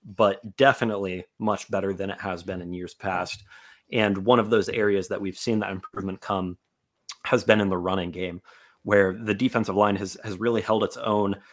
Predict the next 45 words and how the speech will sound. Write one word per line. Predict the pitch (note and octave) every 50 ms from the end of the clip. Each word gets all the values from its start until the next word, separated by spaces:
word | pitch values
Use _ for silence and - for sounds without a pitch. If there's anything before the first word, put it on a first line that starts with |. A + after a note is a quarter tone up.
| - - -
and | - G#2 G2
plugged | - - B2+ B2+ B2 A#2+
a | A#2
lot | G#2 G#2 G#2+
of | G#2+ - -
gaps | - G2+ G#2 G#2+ G#2+ G#2 - - - - _ _ _
throughout | - - G#2 G2+ F#2+ F#2 F2 -
practice. | - G#2+ G2+ G2 G2 - - F#2+ F#2 - -
You | - G#2+
know, | G2+
we | G2 G2+ G#2
haven't | G2 A2+ A#2 A2 A2 G#2 -
seen | - A#2 G#2+ G2+
the | G2
big | F#2+ G#2 G#2+ G2 F#2
fifty-yard | - - A2 - - - G#2 G2+ G2+ G2 F#2+ F#2
runs | F#2+ G2 G2 G2 G2 G2 G2 F#2 F2 -
that | G2 G2+ -
we | A2+ G2
have | F#2+ F2+ -
seen | - - A2 G2+ F#2+
in | F#2 F2+
the | F2
past | - - G#2 G#2 F#2+ F#2 - - -
with | A2 F#2+ - - _ _ _ _ _ _
the | - A2+
likes | G#2 G#2 G2 G2 -
of | G2+ F#2
Jermar | - A2 G2+ G2 G2 G2 F#2
Jefferson, | E2+ G2 F#2 - F#2+ F2+ - - G2 F#2 F2+ F2 _ _ - - _ _ - B2
B | G2+ G#2 G#2
J | F#2+ G#2 F#2+ F#2+
Baylor | F2+ G2+ G2 F#2+ F#2+ F#2+ F2+
in | F2+ F#2
practice, | - - G2+ F#2+ F2+ - - F#2 - - -
you | A#2
know, | F#2+ F#2
toting | - - C3+ B2 A2 G#2+
the | G2+ G2
rock | G2 G2 G2+ G2+ G2 -
for | - G#2 F2+
forty, | - - A#2 A2 A2 G2+
fifty | F#2+ - A2 G2+ - -
yards, | G2+ G2 G2 G2 F#2+ F#2 F#2 F2+ - - - - - _ _ _ _ _ _ -
uh, | - F#2+